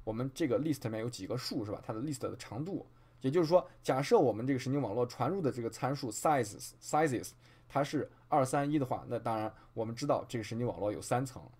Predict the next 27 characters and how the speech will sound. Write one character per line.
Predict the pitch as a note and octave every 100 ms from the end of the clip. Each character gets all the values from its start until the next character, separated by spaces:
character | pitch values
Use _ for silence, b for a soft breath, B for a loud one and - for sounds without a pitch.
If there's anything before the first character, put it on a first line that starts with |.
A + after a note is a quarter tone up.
| -
一、 | G2+ G2+ G2 -
二、 | F2 -
三。 | - F#2+ - - b
所 | -
以 | A#2+
这 | C3+
个 | A#2
length | C3+ F3 C3+
function | - A#2+ B2+ G2+
呢， | D#2+
就 | G#2
返 | - E2
回 | G#2
的 | A2
是 | A2
这 | G#2+
个 | G2+ - b b b
层 | - A2 C3+
数， | F3+ - -
所 | -
以 | A2
我 | E2+
们 | F2 G2+ - B B
就 | B2
让 | A#2+ G#2+
这 | A2
个 | G2+ F2+